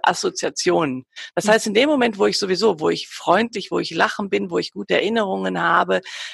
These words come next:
Speaker 1: da habe ich keinen Stress. Wenn wir über Genuss sprechen, strahlen die meisten Menschen, kriegen einen verklärten Blick und denken an Dinge, die, wo, die ihnen gut tun.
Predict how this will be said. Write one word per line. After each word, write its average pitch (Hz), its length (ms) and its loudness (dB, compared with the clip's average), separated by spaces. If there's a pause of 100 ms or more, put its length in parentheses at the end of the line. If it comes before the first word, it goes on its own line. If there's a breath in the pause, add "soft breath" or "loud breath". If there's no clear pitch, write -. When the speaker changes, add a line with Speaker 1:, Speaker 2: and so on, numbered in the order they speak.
(120)
Speaker 1:
da 185 260 6
habe 190 120 2
ich - 120 -6
keinen 147 200 0
Stress. - 520 0 (260 loud breath)
Wenn 170 180 2
wir 180 60 4
über 175 140 0
Genuss 202 560 2
sprechen, 214 680 0 (120 loud breath)
strahlen 170 520 4
die 151 100 -2
meisten 151 460 -2
Menschen, 185 380 0
kriegen 185 260 0
einen 170 160 2
verklärten 165 540 -2
Blick 240 220 -2
und 208 140 -2
denken 220 260 2
an 185 180 2
Dinge, 214 220 2
die, 190 360 -4
wo, 180 120 -2
die - 80 -14 (200)
ihnen 180 160 -4
gut 190 260 -2
tun. 139 380 -6